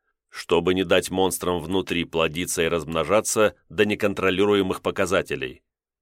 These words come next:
Тем более далеко не все из них были полезны в качестве добычи,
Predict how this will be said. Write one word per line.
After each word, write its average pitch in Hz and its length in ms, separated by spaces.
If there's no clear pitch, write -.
Тем 104 200
более 127 300
далеко 117 380
не 120 140
все 104 320
из 80 120
них 110 260
были 95 240
полезны 92 500
в - 80
качестве 95 440
добычи, 101 600